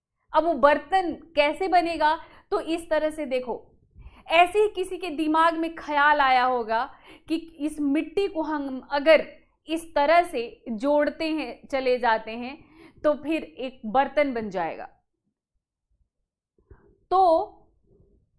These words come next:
पहले बर्तन कैसे बने? तो शुरू में जो बर्तन बने वो ऐसे ही बने, हाथों से,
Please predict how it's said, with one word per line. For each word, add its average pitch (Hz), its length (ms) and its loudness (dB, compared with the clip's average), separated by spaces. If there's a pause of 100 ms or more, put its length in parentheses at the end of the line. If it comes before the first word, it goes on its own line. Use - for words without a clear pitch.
(1120)
पहले 381 420 2 (220)
बर्तन 339 440 2
कैसे 359 320 0
बने? 370 240 0 (420)
तो 339 80 -2
शुरू 392 380 0
में 403 180 -4
जो 359 100 -6
बर्तन 320 460 0
बने 269 260 -2
वो 302 160 -4
ऐसे 302 340 -2
ही 320 60 -2
बने, 247 220 -4
हाथों 233 440 -6
से, - 200 -18